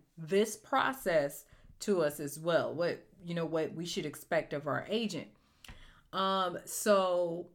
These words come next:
we found another property. And Ramon found it on his own. Now, understand too,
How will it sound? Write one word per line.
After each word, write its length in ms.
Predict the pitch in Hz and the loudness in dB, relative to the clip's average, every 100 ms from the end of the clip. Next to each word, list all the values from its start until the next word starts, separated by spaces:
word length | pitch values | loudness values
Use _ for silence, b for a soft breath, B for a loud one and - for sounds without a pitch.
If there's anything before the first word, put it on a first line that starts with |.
| _ - | _ 2
we 160 | 240 | 2
found 420 | 294 208 180 185 | 4 4 4 4
another 400 | 196 196 277 349 | 2 6 6 6
property. 680 | 214 - 151 135 120 58 53 _ _ _ - _ - - - - - _ _ _ _ _ _ | 4 2 0 0 -6 -10 -16 _ _ _ -20 _ -20 -20 -20 -20 -20 _ _ _ _ _ _
And 440 | 185 180 175 170 170 | 0 2 2 0 2
Ramon 440 | 175 190 262 302 | 4 8 8 6
found 440 | 294 226 196 190 | 4 4 4 2
it 360 | 185 180 180 - _ | -2 -4 -4 -10 _
on 240 | 165 175 180 | -4 -2 -2
his 220 | 180 175 | 0 4
own. 400 | 208 160 117 - B B B - | 6 4 -2 -10 B B B 0
Now, 480 | 202 214 196 180 - _ _ | 4 6 4 0 -8 _ _
understand 760 | 254 311 277 - 240 220 208 208 | 2 2 0 -2 -2 0 -2 -2
too, 360 | 220 185 147 | -4 -4 -6